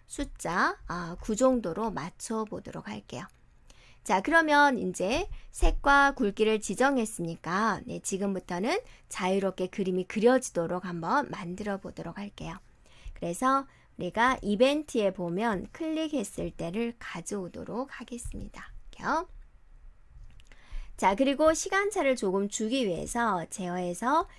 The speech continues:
일 초 기다리기를 이렇게 가져오도록 할게요. 그리고 이제 출발 위치가 물론 마우스를 따라다니지만 연필이 눈에 또, 눈에서 또 안 보이면, 그렇죠?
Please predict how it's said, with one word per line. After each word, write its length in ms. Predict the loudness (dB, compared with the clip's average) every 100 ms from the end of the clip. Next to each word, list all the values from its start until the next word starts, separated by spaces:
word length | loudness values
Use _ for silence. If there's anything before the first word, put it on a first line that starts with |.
| -8
일 360 | 2 4 4 0
초 340 | 0 4 4
기다리기를 800 | 2 0 2 2 0 -2 -4 -4 -6
이렇게 580 | -6 -10 -6 -6 -6 -6
가져오도록 800 | -6 -6 -6 -6 -8 -8 -10 -10
할게요. 380 | -12 -12 -14 -14 -16 -20 -20 -20 -20 -20 -18 -18 6 8 8 2 -6 4
그리고 300 | 6 10 10
이제 300 | 8 2 2
출발 600 | 2 2 6 6 6 2
위치가 720 | -2 -2 -4 -2 0 0 0
물론 280 | 0 0 0
마우스를 600 | 2 2 2 0 -2 -2
따라다니지만 920 | 0 0 0 -2 -4 -4 -2 0 0 0 -10 -10 2
연필이 580 | 2 4 0 2 2 2
눈에 320 | 0 0 -2
또, 140 | -2 -2
눈에서 400 | 2 2 2 -2
또 100 | -4
안 260 | -2 0 2
보이면, 680 | 4 2 0 -2 -2 -2 -4
그렇죠? 600 | -10 -12 -12 -8 -4 -4